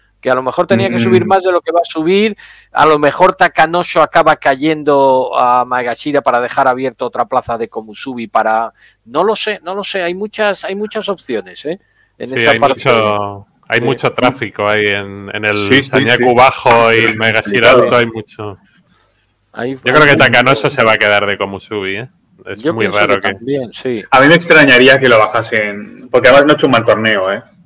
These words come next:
Speaker 1: Sí.
Speaker 2: No ha hecho un mal torneo. Y es que, de hecho, eh, lo estuve mirando antes, eh, Takanoso y Daieisho para mí han hecho un muy buen torneo. Solo que, bueno,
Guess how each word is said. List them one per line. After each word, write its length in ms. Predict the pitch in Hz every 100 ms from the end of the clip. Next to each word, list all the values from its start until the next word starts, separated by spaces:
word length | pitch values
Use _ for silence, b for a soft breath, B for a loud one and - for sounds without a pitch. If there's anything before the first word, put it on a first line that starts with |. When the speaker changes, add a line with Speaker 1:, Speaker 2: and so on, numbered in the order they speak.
| _ b b b b -
Speaker 1:
Sí. 160 | - 110 98 _
Speaker 2:
No 100 | 127
ha 20 |
hecho 160 | 131 143
un 60 | 131
mal 120 | 123
torneo. 420 | 113 104 113 104
Y 60 | 110
es 80 |
que, 200 | 113 135
de 120 | 127 123
hecho, 580 | 120 147 143 143 - _
eh, 280 | 135 123 117
lo 320 | 113 113 117
estuve 260 | 107 135 135
mirando 400 | 139 135 127 120
antes, 540 | 135 139 156 165 - _ _ _ _ _ -
eh, 280 | 107 101 98
Takanoso 500 | 113 110 131 139 123
y 40 |
Daieisho 460 | 110 107 139 - 156
para 140 | 110
mí 100 | 107
han 80 | 120
hecho 220 | 120 - 156
un 280 | 139 175 151
muy 260 | 123 143
buen 160 | 143 113
torneo. 360 | 104 95 98 90
Solo 280 | - 98 104
que, 140 | 117
bueno, 340 | 107 104 85